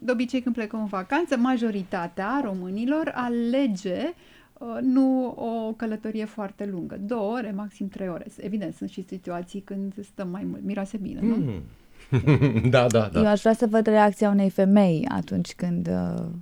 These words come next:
Speaker 3: vă miroase pe noastră. Sunt că, a, a, acel moment aș vrea să-l surpre-, <laughs> surprind.
Speaker 1: Te duci acasă, Iohan, și testezi
Speaker 2: Da.
Speaker 1: pe soție și spui așa: „Astăzi m-am dat cu un parfum de nișă. Cum mă simți?”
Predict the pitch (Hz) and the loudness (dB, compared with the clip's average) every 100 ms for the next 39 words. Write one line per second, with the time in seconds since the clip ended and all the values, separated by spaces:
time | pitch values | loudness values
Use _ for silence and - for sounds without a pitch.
0 | - 185 170 165 175 - - 180 175 175 | -2 0 2 0 -2 -4 -6 -2 -2 -2
1 | 170 180 185 - 180 - - 185 185 190 | -4 -2 -2 2 0 0 2 2 4 0
2 | 180 185 208 - 190 - 202 202 - 233 | -2 -2 2 4 4 4 4 4 6 6
3 | 202 190 185 175 160 165 170 160 - 160 | 8 6 4 2 2 0 2 0 0 2
4 | 170 175 - - 214 175 196 190 - - | 4 2 0 4 6 6 8 8 6 0
5 | _ _ - 208 214 247 220 214 202 - | _ _ -8 -6 -4 -4 -4 -2 -4 -4
6 | 202 233 262 220 185 214 226 247 - 240 | -4 -2 -2 0 -2 -2 0 0 0 -4
7 | - 240 226 - 170 180 - - - - | -2 -4 -4 -6 -8 -8 -12 -20 0 4
8 | 185 453 202 202 220 262 269 185 185 - | 4 2 -8 -6 -4 -2 -2 -2 -6 -4
9 | 214 214 247 233 214 - - - - _ | -6 -6 -6 -4 -4 -6 -8 -10 -16 _
10 | _ _ _ - 220 - 202 196 190 190 | _ _ _ -6 -6 -6 -6 -4 -4 -4
11 | 196 - 180 170 175 190 180 175 170 143 | -6 -8 -10 -8 -8 -6 -6 -6 -8 -10
12 | - 170 - 190 131 147 - - - | -12 -16 -8 -8 -6 -10 -12 -14 -16